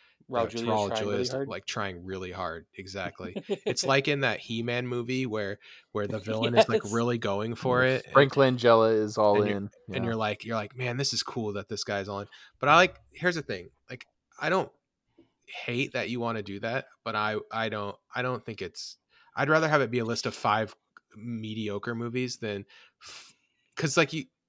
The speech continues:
Speaker 2: if we were gonna do the so bad it's good list, we probably should have just done that from the start, you
Speaker 1: Okay.
Speaker 2: know?
Speaker 1: I just wanted to more mention Double Dragon and the fact that it's on Prime, so that anyone who wants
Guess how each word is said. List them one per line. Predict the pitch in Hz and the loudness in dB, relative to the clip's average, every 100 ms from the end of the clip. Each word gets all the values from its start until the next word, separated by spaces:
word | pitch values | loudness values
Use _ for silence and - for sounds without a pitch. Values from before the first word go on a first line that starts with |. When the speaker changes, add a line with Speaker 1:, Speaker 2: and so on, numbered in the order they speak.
| - | -12
Speaker 2:
if | 147 170 | -4 2
we | 165 | 2
were | 170 | 2
gonna | 165 | 0
do | 151 | 0
the | 135 | 0
so | - 123 | 0 -2
bad | 117 110 | 0 -2
it's | 104 - | -2 -6
good | - 113 | -6 -6
list, | 92 87 - | -6 -8 -8
we | 107 | -6
probably | 120 107 95 | -2 -2 -2
should | - 92 | -6 -8
have | 92 | -8
just | 95 98 | -10 -8
done | 98 98 | -8 -8
that | 98 - | -8 -8
from | 98 92 | -10 -10
the | 85 | -8
start, | - 104 90 - - - - | -6 -4 -6 -10 -20 -20 -20
you | - 170 | -4 -2
Speaker 1:
Okay. | 185 131 | 2 0
Speaker 2:
know? | 104 - _ _ - | -2 -10 _ _ 0
Speaker 1:
I | 170 | 2
just | 226 226 | 2 4
wanted | 240 214 | 2 2
to | 156 | 2
more | 147 135 | 2 2
mention | 117 127 - 175 | 0 0 -2 -2
Double | 185 196 | 0 0
Dragon | 185 185 190 196 196 | 0 -2 -2 -4 -4
and | 151 | -4
the | 147 | -2
fact | 143 135 | 0 -2
that | 151 | 0
it's | 147 151 | 0 2
on | 143 123 | 0 -2
Prime, | - 123 131 175 196 _ _ _ | -2 0 0 0 -4 _ _ _
so | - 175 | -4 0
that | 156 160 156 | 2 0 0
anyone | 156 170 170 175 | -4 -2 -2 -4
who | 196 | -4
wants | 147 117 127 160 160 - | -4 0 0 0 -2 -12